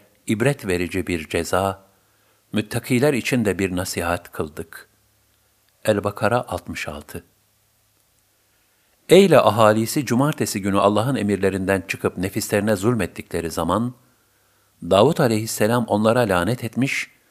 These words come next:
onlar da maymunlara dönmüşlerdir. Bu hadisenin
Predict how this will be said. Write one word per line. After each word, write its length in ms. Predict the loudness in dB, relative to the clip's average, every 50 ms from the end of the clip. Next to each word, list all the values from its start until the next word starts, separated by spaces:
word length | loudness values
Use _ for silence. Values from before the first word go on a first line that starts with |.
| _ _ _ _
onlar 420 | -4 -2 0 0 2 2 2 2 2
da 120 | 0 0
maymunlara 640 | 0 0 -2 -2 -2 -2 -2 -2 -2 -2 -2 -2 -4
dönmüşlerdir. 920 | -4 -8 -12 -12 -12 -12 -10 -10 -10 -12 -12 -14 -18 -16 -16 -16 -16 -18 -20 _ _ _ _ _ _ _ _ _ _ _ _ _ _ _ _ _ _ _ _ _ 0
Bu 180 | 2 4 6
hadisenin 640 | 6 4 4 2 0 0 0 0 0 -2 -4 -6